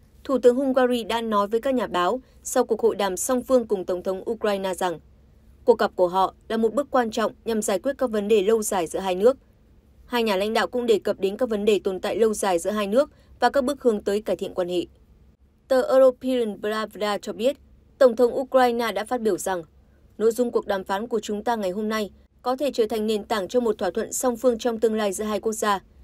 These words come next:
và điều này sẽ điều chỉnh mối quan hệ của chúng ta." Về phần mình, Thủ tướng Hungary lưu ý, "Chúng tôi muốn thiết lập quan hệ giữa hai nước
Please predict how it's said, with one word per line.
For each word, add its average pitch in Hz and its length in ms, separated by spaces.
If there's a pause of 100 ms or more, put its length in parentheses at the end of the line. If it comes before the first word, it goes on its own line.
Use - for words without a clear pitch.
(320)
và 269 100
điều 247 180
này 240 220
sẽ 262 180
điều 226 140
chỉnh 190 240
mối 180 120
quan 202 160
hệ 196 140
của 170 140
chúng 170 200
ta." 190 200 (1120)
Về 247 160
phần 233 160
mình, 220 180 (260)
Thủ 262 140
tướng 254 180
Hungary 254 600
lưu 220 100
ý, 202 260 (480)
"Chúng 302 200
tôi 302 120
muốn 262 160
thiết 285 140
lập 262 180
quan 233 180
hệ 220 140
giữa - 140
hai 214 180
nước 233 260